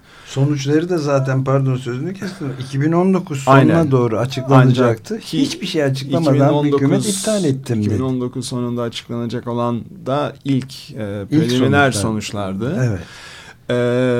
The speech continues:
Speaker 2: yani çalışmayı yürüten akademisyen arkadaşlar, e, şaşkınlık içerisindeler. Yani böyle bir şeye başlandı ve, e, yani bir el sıkışıldı başlanırken, e,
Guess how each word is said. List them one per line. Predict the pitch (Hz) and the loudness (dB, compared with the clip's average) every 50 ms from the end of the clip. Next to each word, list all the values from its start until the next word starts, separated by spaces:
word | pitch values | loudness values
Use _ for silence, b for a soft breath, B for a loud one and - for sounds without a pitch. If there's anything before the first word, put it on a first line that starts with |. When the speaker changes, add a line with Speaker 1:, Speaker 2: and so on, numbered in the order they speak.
| 120 123 120 98 - 226 254 277 | 0 -2 -2 -4 -8 -10 -10 -8
Speaker 2:
yani | - 113 110 107 | -6 -6 -4 -2
çalışmayı | - 135 123 123 123 - - 135 131 139 143 | -2 0 0 0 -2 -2 -2 0 0 2 2
yürüten | 143 135 135 131 131 131 - 139 135 139 135 123 - | 2 2 2 2 2 0 0 0 2 2 2 0 -2
akademisyen | - 120 117 - 127 120 120 123 123 120 - 135 127 127 127 120 | -4 -4 -4 -2 -2 -2 0 0 -2 -2 -2 0 0 0 0 0
arkadaşlar, | - 120 117 113 - 127 113 110 113 113 - - - 165 175 180 185 - - - 87 92 101 - | -2 -4 -4 -4 -4 -6 -4 -4 -4 -4 -6 -4 -2 -2 -2 -2 -2 -6 -10 -12 -10 -10 -8 -8
e, | 90 | -10
şaşkınlık | - - - 113 110 110 - - - 131 143 165 170 | -10 -8 -6 -6 -6 -6 -6 -6 -4 -2 -2 -2 -2
içerisindeler. | 170 - - - 98 92 90 85 - - 92 92 87 87 85 90 107 117 147 165 180 - - | -4 -6 -6 -4 -4 -4 -4 -6 -8 -8 -8 -8 -8 -6 -6 -6 -6 -6 -6 -6 -10 -12 -12
Yani | - 90 92 95 98 | -10 -8 -6 -6 -4
böyle | 104 104 101 104 | -4 -4 -4 -6
bir | 101 | -6
şeye | 101 - 110 107 101 101 | -8 -8 -8 -6 -6 -6
başlandı | 101 101 98 - - 113 110 110 117 123 123 117 | -6 -6 -8 -8 -8 -6 -4 -4 -2 -2 -2 -2
ve, | 113 110 110 110 104 - - - - | 0 0 0 0 -2 -4 -8 -10 -10
e, | 110 101 101 101 104 101 101 90 78 73 65 60 - - 113 | -8 -8 -8 -8 -8 -8 -8 -10 -10 -12 -12 -14 -14 -14 -12
yani | 101 85 82 87 87 - - - - | -10 -10 -10 -10 -10 -12 -16 -14 -14
bir | 101 - | -12 -6
el | - 120 123 | -4 -4 -4
sıkışıldı | 117 - - - - 104 95 107 98 101 98 92 | -4 -6 -10 -12 -12 -12 -10 -10 -10 -10 -8 -8
başlanırken, | 95 101 - - - 104 104 104 101 - - 123 139 151 160 143 - - | -8 -8 -8 -8 -8 -6 -6 -6 -6 -4 -4 -2 -2 -2 -4 -6 -8 -6
e, | 110 | -4